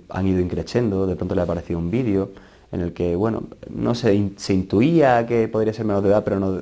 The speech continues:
no lo deja claro, y van metiéndose en ese contenido. Entonces a mí todo lo que tiene que ver con la pornografía infantil me devasta bastante, pero también, eh, erotizar contenidos como parafilias, zoofilias,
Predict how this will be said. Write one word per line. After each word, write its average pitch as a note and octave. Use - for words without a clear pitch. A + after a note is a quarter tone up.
no G2
lo -
deja F2+
claro, A2+
y G2+
van G2
metiéndose G2+
en G2
ese F#2+
contenido. F2
Entonces F2
a G2
mí G2+
todo G2
lo G2
que G2
tiene G2
que G2+
ver G2
con G2
la F#2
pornografía F#2+
infantil F2+
me F#2+
devasta F2
bastante, G2
pero -
también, F#2
eh, F2
erotizar F#2
contenidos F2+
como F2
parafilias, F2
zoofilias, F2